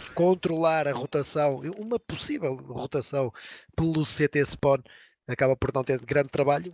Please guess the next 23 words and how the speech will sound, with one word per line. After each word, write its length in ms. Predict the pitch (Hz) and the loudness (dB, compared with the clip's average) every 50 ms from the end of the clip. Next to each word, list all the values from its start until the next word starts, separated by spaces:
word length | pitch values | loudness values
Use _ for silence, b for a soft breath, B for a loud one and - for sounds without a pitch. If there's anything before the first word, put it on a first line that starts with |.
| _ - | _ -14
tinha 280 | - 147 156 147 139 | -14 -10 -6 -4 -6
a 40 | 131 | -6
posição, 720 | - - - 131 127 135 135 123 - 143 131 123 117 - - - - _ _ _ _ _ _ _ _ _ _ _ _ - | -6 -6 -8 -8 -6 -6 -6 -4 -2 -2 -2 -2 -4 -8 -16 -20 -20 _ _ _ _ _ _ _ _ _ _ _ _ -10
eh, 320 | - 113 113 113 110 110 107 | -8 -6 -4 -4 -4 -4 -2
vantajosa 800 | 107 139 143 139 - - 143 135 117 135 151 143 143 127 147 139 | 0 0 0 2 4 4 4 4 4 4 2 2 2 0 -4 -6
para, 400 | _ - 143 135 135 135 135 135 - | _ -2 -2 0 0 0 -2 -4 -4
para 180 | - 143 135 143 | -4 -2 0 0
os 80 | 131 | 0
Galactics 460 | - 151 139 135 143 - 147 - - | 0 0 -2 -2 -4 -6 -8 -8 -8
apenas 320 | - - - 147 139 131 127 | -6 -2 -2 -2 -2 0 -2
a, 60 | 147 | -2
a, 400 | 131 139 143 143 - - 151 151 | -2 -2 -2 -4 -2 -2 -2 -2
a 20 | |
dar 240 | 135 123 165 143 147 | 0 0 0 2 2
essa 180 | 151 - - 151 | 0 0 0 -2
informação, 440 | 139 - 170 151 147 - 170 180 - B B B B B B B | -2 -2 -2 -4 -2 0 0 -2 -2 B B B B B B B
e 60 | - | -4
os 80 | - - | -2 0
Galactics, 480 | 135 131 135 - 151 147 - - - | 0 0 0 -2 -4 -10 -10 -12 -12
eh, 260 | 151 143 143 139 131 135 B B B B B B B B B B B _ | -10 -10 -10 -10 -12 -14 B B B B B B B B B B B _
para 140 | - 127 123 | -2 0 0
já, 260 | 113 123 131 120 113 - _ _ | 0 0 -2 -4 -6 -10 _ _
eh, 180 | - 113 107 - | -14 -14 -14 -14